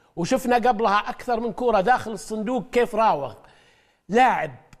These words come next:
يعني فعلًا العين اللي اختارته غير عادية،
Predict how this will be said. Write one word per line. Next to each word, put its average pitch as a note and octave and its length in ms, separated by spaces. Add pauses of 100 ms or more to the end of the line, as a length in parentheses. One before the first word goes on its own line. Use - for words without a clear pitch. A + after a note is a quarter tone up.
يعني D3+ 400
فعلًا A#3+ 500 (300)
العين G3 440
اللي F3+ 180
اختارته G#3 600 (420)
غير A#3 300
عادية، A3 500